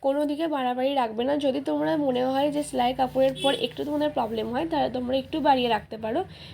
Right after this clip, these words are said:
কিন্তু others কোনো কারণেই তোমাদের কাপড় বাড়িয়ে রাখতে হবে না। গলাটা আমি পরে কাটবো,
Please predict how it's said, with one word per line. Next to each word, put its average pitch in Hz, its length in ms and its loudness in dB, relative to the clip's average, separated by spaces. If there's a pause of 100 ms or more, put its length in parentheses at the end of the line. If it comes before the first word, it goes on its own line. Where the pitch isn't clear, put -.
(120)
কিন্তু 302 220 2
others 285 400 4 (100)
কোনো 277 160 -4 (380)
কারণেই 240 340 4 (140)
তোমাদের 269 280 -4
কাপড় 240 260 0
বাড়িয়ে 247 340 2
রাখতে - 240 -4
হবে 196 120 -10
না। 208 100 -10 (360)
গলাটা 240 420 6
আমি 330 160 2
পরে 285 360 2
কাটবো, 226 400 0